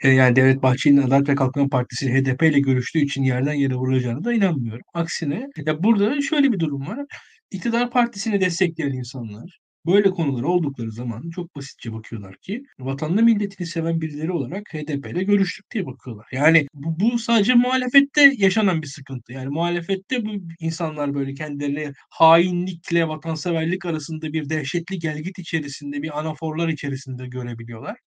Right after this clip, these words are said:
Veyahut da hani, ve inanıyor yani insanlar. Es-, esas sıkıntı orada. İktidardan herhangi birisi H D P ile görüştüğü zaman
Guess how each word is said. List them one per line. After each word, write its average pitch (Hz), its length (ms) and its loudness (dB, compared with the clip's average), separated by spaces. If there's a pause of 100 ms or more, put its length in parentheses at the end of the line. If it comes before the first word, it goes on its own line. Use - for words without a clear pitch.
Veyahut 160 280 0
da - 60 2 (120)
hani, 170 280 0
ve 240 160 2 (100)
inanıyor 202 340 2
yani 131 260 -2
insanlar. 117 360 -14
Es-, - 260 -20
esas 175 200 -8
sıkıntı 196 320 -4
orada. 269 300 -4 (140)
İktidardan 208 500 -2
herhangi 202 460 0
birisi 151 320 -8
H 208 140 0
D 202 140 0
P 151 80 -8
ile 143 120 -2
görüştüğü 190 420 0
zaman 131 280 -12